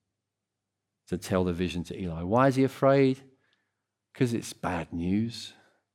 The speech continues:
It's a tough message. He doesn't want to say something hard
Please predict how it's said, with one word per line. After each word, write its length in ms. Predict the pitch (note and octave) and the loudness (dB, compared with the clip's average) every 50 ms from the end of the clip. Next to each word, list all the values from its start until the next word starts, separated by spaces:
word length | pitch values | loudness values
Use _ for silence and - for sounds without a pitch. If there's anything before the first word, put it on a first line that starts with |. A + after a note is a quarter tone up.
| _ _ _ _ _ _ _ _ _ _ _ _ _ _ _ _ _ _ _ _ _ | _ _ _ _ _ _ _ _ _ _ _ _ _ _ _ _ _ _ _ _ _
It's 100 | - F#2+ | -16 -14
a 40 | |
tough 320 | F#2 - - - G#2 - - | -14 -6 -4 -4 -4 -2 -2
message. 600 | G2 G2 G2+ G2+ - A2+ A2 A2 - - - - - _ _ _ _ _ _ _ _ _ _ _ _ _ _ _ _ _ _ _ _ _ _ _ _ _ - - _ | -2 -2 -2 0 -2 -2 -2 -2 -4 -12 -16 -18 -20 _ _ _ _ _ _ _ _ _ _ _ _ _ _ _ _ _ _ _ _ _ _ _ _ _ -20 -16 _
He 120 | - A#2+ | -4 -2
doesn't 260 | B2+ D3 A2+ A2 F#2+ F#2 | 0 2 2 2 0 0
want 120 | F#2 F2+ | -2 -4
to 80 | F2 - | -4 -4
say 200 | - - F#2+ F#2 | -2 -2 -2 -2
something 380 | - - G2+ E2+ F2+ F#2 E2+ | -2 -4 -6 -4 -6 -8 -8
hard 460 | D#2 - - F#2 F2+ F#2+ G2+ A2+ A2 | -8 -6 -2 -2 0 2 0 0 -2